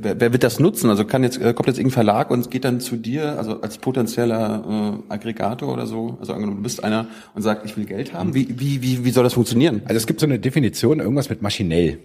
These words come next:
Speaker 2: in diesem Gesetz, <laughs> und, äh, wo ich davon ausgehe, dass unsere Tätigkeit irgendwie <laughs> in, in der, äh, einer, ähm, Kuration in Form eines Blogs nicht als maschinell bezeichnet werden würde. Wahrscheinlich unter den meisten Ge-, ähm, Gerichten. Nach Hamburg weiß man nie so <laughs> genau.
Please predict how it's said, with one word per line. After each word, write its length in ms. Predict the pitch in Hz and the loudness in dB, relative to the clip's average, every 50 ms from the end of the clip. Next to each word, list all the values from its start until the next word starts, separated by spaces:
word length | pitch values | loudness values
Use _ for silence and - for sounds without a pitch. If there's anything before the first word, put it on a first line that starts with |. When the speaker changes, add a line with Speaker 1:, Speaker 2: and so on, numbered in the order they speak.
| - - | -10 -6
Speaker 2:
in 140 | 80 85 78 | -4 -2 -2
diesem 200 | 73 73 80 76 | -2 -2 -4 -4
Gesetz, 480 | 80 78 80 80 - - - - - 92 | -4 -6 -6 -6 -4 -2 -2 -2 0 0
<laughs> 40 | 87 | 0
und, 140 | 101 92 82 | 0 2 2
äh, 100 | 98 95 85 82 | 2 0 0 0
wo 60 | 85 98 | -2 -2
ich 60 | 98 | 0
davon 200 | - 101 - 95 | 0 -2 -2 -4
ausgehe, 380 | - 85 98 - - - 101 98 | -4 -2 -4 -2 0 0 0 0
dass 160 | 92 87 - | 0 -2 -2
unsere 260 | - 90 92 98 - 87 | -4 -4 -4 -4 -4 -4
Tätigkeit 600 | - - 98 - 110 - - - 104 98 104 - | -2 -2 -2 -2 -2 -6 -4 -4 -2 -2 -4 -4
irgendwie 580 | 90 87 95 98 98 107 - - - 151 - | -4 -4 -4 -4 -4 -6 -6 -4 -2 -2 -2
<laughs> 80 | 208 - | 0 0
in, 200 | - - - 104 - - - - - - - - | 0 0 0 0 -4 -6 -6 -8 -10 -10 -10 -6
in 100 | - 98 | -2 0
der, 200 | 95 92 87 71 | 2 2 2 2
äh, 320 | 76 85 92 90 90 90 - - | 2 2 4 4 4 2 0 0
einer, 280 | 92 92 92 90 90 - - - - - - - - - - | 0 0 2 0 0 -2 -6 -12 -14 -14 -14 -16 -18 -10 -4
ähm, 360 | - 92 92 92 92 90 87 - - - - | -2 0 2 2 2 0 -2 -6 -12 -14 -4
Kuration 960 | - - 135 - 110 101 - - - - - 104 110 135 147 156 160 151 143 | 0 0 2 2 2 0 0 -4 -4 2 4 6 6 8 8 6 6 4 0
in 280 | 143 - - 104 107 104 | -4 -6 -6 -6 -6 -4
Form 240 | - - 117 107 107 | -2 0 0 0 2
eines 200 | 95 92 87 - | 0 -2 -2 -4
Blogs 480 | - 92 90 101 127 - - - - | -4 0 2 2 2 2 -2 -6 -4
nicht 260 | 87 101 90 95 - | 0 2 2 2 2
als 160 | 78 - - - | -2 -4 -2 -2
maschinell 380 | 90 - - - 73 69 76 | -2 -2 0 0 0 0 2
bezeichnet 440 | 76 78 - - - - - 71 - | 0 0 0 0 -4 -4 -4 -6 -4
werden 340 | - 58 - 71 78 78 69 | -4 -4 -2 -2 -4 -4 -2
würde. 280 | 69 71 67 - - - | -2 -4 -4 -4 -6 -8
Wahrscheinlich 340 | 76 - - 101 92 80 95 | -6 -4 -4 -2 -2 -2 -4
unter 180 | 85 82 - | -4 -4 -4
den 100 | 78 76 | -2 -2
meisten 320 | 78 80 82 82 - 85 76 | 0 0 -2 -2 -4 -4 -4
Ge-, 220 | 80 78 76 78 | -2 0 0 0
ähm, 320 | 73 73 76 76 76 76 | 0 0 -2 -2 -2 -4
Gerichten. 500 | 76 78 85 98 - - - 104 98 90 - | -2 -2 -2 -2 -2 0 0 0 0 -2 -4
Nach 240 | - - 127 127 - | -6 -6 -4 -4 -2
Hamburg 260 | 107 98 98 87 - | -2 -2 -2 -2 -2
weiß 160 | - - - - | -4 -6 -4 -2
man 80 | 95 | -2
nie 100 | 98 101 | 0 0
so 80 | 95 107 | 2 2
<laughs> 20 | |
genau. 520 | 107 107 101 - - 147 117 - - 147 | 2 2 2 2 0 -2 0 0 -2 -2